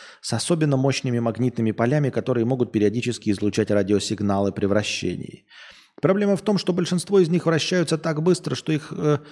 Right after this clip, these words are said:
э, радиовсплески длятся миллисекунды или доли секунды, или до секунды или двух, и повторяются максимум через несколько минут.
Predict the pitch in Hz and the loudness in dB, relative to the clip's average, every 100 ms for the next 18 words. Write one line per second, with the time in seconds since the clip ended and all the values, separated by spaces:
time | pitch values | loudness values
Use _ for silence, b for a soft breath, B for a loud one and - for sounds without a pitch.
0 | B B B B 135 135 135 151 156 147 | B B B B 4 6 6 6 4 2
1 | 165 180 - 139 113 151 151 156 160 156 | 2 2 2 -2 0 -2 -2 -2 -2 -2
2 | 165 170 226 165 101 - - _ - 147 | -4 -4 -2 0 -2 -6 -16 _ -4 2
3 | 131 117 196 202 160 - 143 143 131 98 | 2 4 6 6 4 2 -4 0 0 0
4 | 92 - - b b b b b _ _ | -2 -4 -20 b b b b b _ _
5 | _ _ _ _ _ _ - 156 156 127 | _ _ _ _ _ _ 0 4 4 6
6 | 180 - 151 175 165 147 143 147 165 131 | 4 4 0 2 4 4 4 4 4 2
7 | 110 117 107 143 185 170 - 131 151 151 | 2 0 2 4 4 2 2 2 2 0
8 | 147 135 117 120 113 127 123 113 123 127 | -2 -2 0 0 0 0 -2 0 2 2
9 | 95 | -2